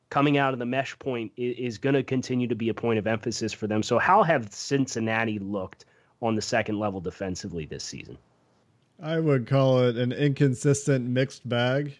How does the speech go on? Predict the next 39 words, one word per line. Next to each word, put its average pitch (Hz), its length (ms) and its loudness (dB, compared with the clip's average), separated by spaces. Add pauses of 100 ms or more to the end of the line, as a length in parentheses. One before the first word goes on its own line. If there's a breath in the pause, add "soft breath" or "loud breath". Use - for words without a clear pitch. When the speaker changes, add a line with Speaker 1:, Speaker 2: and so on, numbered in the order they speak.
(100)
Speaker 2:
In 131 240 0
run 143 180 4
defense, 143 500 2
they're 135 300 4
mostly 127 600 2
relying 123 460 0
on 117 200 0
Josh 120 340 0
Bynes 123 400 0
and 120 100 0
Jermaine 117 440 -2
Pratt. 120 360 -2
They're 131 280 2 (160)
almost 143 420 2
never 120 420 2
getting 120 380 2
three 120 260 0
linebackers 120 640 0
on 120 140 -2
the 117 80 -2
field, 120 420 0
instead 120 440 0
opting 123 480 0
to 113 100 0
put 120 220 -2
a, 113 240 -2 (320 soft breath)
an 127 80 2
extra 135 320 4
safety 131 500 2
out 127 220 2
there, 127 260 4
which 120 300 0 (340 soft breath)
has 123 160 0
mostly 135 400 2
been 123 360 0
Brandon 127 380 2
Wilson, 131 360 0
although 120 260 0
he's 117 380 -2